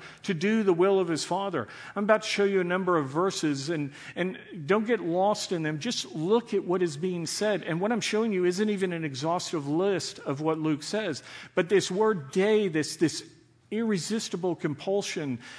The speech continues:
as Jesus fulfills his destiny is found. Luke four forty-three says, "But he said to them, 'I must preach the kingdom of God to the other cities also,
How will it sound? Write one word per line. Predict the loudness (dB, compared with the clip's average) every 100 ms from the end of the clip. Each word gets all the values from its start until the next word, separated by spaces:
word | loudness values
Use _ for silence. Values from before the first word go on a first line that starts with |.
| -4
as | -2 -2
Jesus | -2 -2 -2 -4
fulfills | -4 -4 2 4 4 2
his | -2 -2
destiny | 0 -2 -2 -6 -4 -4
is | -4
found. | -4 -4 -4 -4 0
Luke | 2 2
four | 0 -2
forty-three | 0 0 0 -2 -2 -2
says, | -2 -4 -4 -12 -2
"But | 2 2
he | 2
said | 2 2
to | 2
them, | 0 -2 -2
'I | 0 2
must | 2 2 2 -2 -8
preach | -4 -4 -4 -4
the | -4
kingdom | -4 -4 -2 -2
of | -4 -4
God | -4 -2 -4 -4
to | -4
the | 0
other | 0 -2
cities | -2 -2 0 -2
also, | -2 -2 -4